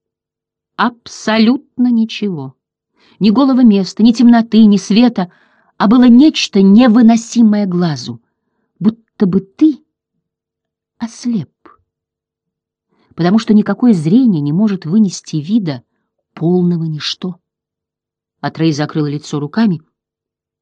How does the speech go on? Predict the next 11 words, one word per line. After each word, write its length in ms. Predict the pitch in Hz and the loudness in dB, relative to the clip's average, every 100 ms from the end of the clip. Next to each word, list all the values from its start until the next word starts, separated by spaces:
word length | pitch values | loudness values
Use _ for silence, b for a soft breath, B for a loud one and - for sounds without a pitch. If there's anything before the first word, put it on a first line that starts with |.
| _ - | _ -12
и 80 | |
чуть 220 | 135 151 160 | -8 -6 -6
не 60 | |
сорвался 420 | - 139 143 127 131 | -8 -8 -8 -10 -10
с 80 | |
ветки, 300 | 165 185 - | -4 -4 -4
но, 120 | 123 127 | -8 -6
удержавшись, 760 | 123 123 135 185 - 95 - b b b b | -8 -10 -6 -6 -6 -16 -16 b b b b
стал 300 | - 156 143 | -8 -6 -4
быстро 300 | 170 - 165 | -6 -8 -14
спускаться. 720 | - 165 - 139 - - | -14 -16 -12 -12 -12 -20